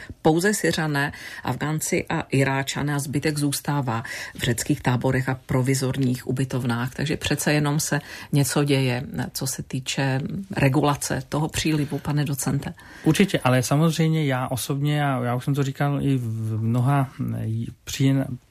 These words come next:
Speaker 2: mnoha jiných příležitostech už loni, já si sám osobně myslím, že nejdůležitější věc řešení situace v těch daných regionech. To znamená především ukončení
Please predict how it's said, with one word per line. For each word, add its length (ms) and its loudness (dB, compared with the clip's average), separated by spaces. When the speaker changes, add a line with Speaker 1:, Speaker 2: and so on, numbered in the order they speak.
Speaker 2:
mnoha 320 4
jiných 260 2
příležitostech 680 0
už 300 -6
loni, 480 4
já 140 4
si 180 0
sám 580 2
osobně 400 2
myslím, 360 2
že 100 2
nejdůležitější 720 2
věc 360 -2
řešení 760 2
situace 540 -2
v 100 -8
těch 220 -2
daných 480 2
regionech. 500 0
To 100 -2
znamená 460 4
především 760 0
ukončení 880 2